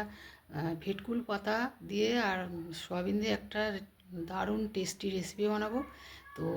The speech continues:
এটা, ও, খুব সুন্দর খেতে হয়।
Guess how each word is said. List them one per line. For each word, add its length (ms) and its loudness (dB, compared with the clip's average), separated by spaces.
এটা, 320 0
ও, 280 -2
খুব 160 0
সুন্দর 540 4
খেতে 280 -2
হয়। 220 2